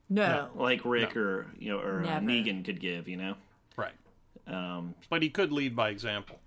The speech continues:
Speaker 1: That's why I think
Speaker 3: Yeah.
Speaker 1: Negan eventually will become the
Speaker 3: he's,
Speaker 1: Rick.
Speaker 3: they're still gonna use him to rally people together.
Speaker 1: I think Negan, Negan is in that sweet spot right now
Speaker 3: <laughs>
Speaker 2: Mm-hmm.
Speaker 1: where he has, ch-, just like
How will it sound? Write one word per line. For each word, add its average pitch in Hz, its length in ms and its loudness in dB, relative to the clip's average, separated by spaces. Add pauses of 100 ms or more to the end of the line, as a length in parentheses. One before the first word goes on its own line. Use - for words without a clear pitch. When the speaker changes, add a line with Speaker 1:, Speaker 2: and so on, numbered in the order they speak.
Speaker 1:
That's 220 240 2
why 214 180 6
I 190 60 4
think 190 220 0
Speaker 3:
Yeah. 160 100 0
Speaker 1:
Negan 170 540 0 (100)
eventually 165 800 -2 (380)
will 170 100 -4
become 156 400 -2
the 127 80 -4
Speaker 3:
he's, 113 100 -2
Speaker 1:
Rick. - 220 -4
Speaker 3:
they're 120 160 0
still - 220 0
gonna 98 160 0
use 95 260 -2
him 95 120 -2
to 92 80 -2
rally 92 380 -2
people 98 460 -4
together. 101 420 -4 (100)
Speaker 1:
I 214 140 6
think 320 220 0
Negan, 277 600 2 (640)
Negan 262 360 4
is 269 160 6
in 233 120 8
that 190 200 6
sweet 226 420 2
spot - 400 2
right - 200 0
now 127 260 -6 (360)
Speaker 3:
<laughs> - 420 -20
Speaker 2:
Mm-hmm. 139 140 -4
Speaker 1:
where 180 600 4 (420)
he 294 220 2
has, 220 260 2
ch-, - 220 -6 (220)
just 214 220 4
like 285 180 4